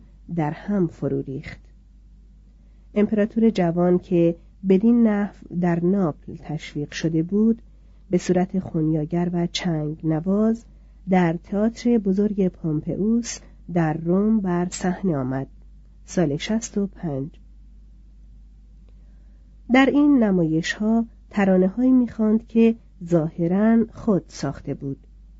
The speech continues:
توضیح حاشیه: سوئتونیوس مدعی است که دستنویس شاهانه را به خط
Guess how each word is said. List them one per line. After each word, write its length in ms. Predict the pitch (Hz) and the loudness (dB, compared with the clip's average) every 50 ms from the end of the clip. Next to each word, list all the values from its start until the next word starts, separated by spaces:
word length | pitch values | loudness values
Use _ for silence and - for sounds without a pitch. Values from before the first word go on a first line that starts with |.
| - - | -20 -10
توضیح 720 | - 196 185 175 - 226 240 226 - 226 220 214 214 214 208 - - | -4 -2 -2 -2 0 -2 -4 -4 -4 -6 -4 -2 -2 -4 -4 -8 -12
حاشیه: 440 | 127 - - - - - 85 - - - - - - - - - - - - - - - - - - - - - - - - - - - - - - - | -12 -10 -10 -8 -8 -8 -10 -10 -12 -16 -20 -20 -20 -20 -20 -20 -20 -20 -20 -20 -20 -20 -20 -20 -20 -20 -20 -20 -20 -20 -20 -20 -20 -20 -20 -20 -20 -10
سوئتونیوس 800 | - - 262 269 254 262 262 262 262 269 277 294 302 - - - | -2 2 4 4 4 2 2 2 4 4 4 2 0 0 0 0
مدعی 380 | 220 208 190 202 196 208 226 | 0 0 0 0 0 0 0
است 240 | 240 - - - - | -2 -2 -8 -14 -6
که 160 | - 208 196 | -2 -2 -2
دستنویس 840 | 180 175 170 165 170 - - - 175 165 165 175 185 190 - - - | 0 -2 -2 -4 -4 -6 -4 -2 -2 -2 -2 -4 -8 -8 -6 -4 -2
شاهانه 760 | 190 185 185 185 - - - 170 160 - 165 165 156 160 170 | 0 0 0 -2 -4 -4 -4 -4 -4 -4 -4 -2 0 0 0
را 260 | 175 190 202 208 208 - - - - - - - | 0 0 -2 -2 -4 -8 -16 -20 -20 -18 -6 0
به 180 | 180 175 165 | 2 2 2
خط 480 | 170 - - - - 226 233 240 247 - | 2 -2 -4 -4 -2 -2 -2 -2 -4 -6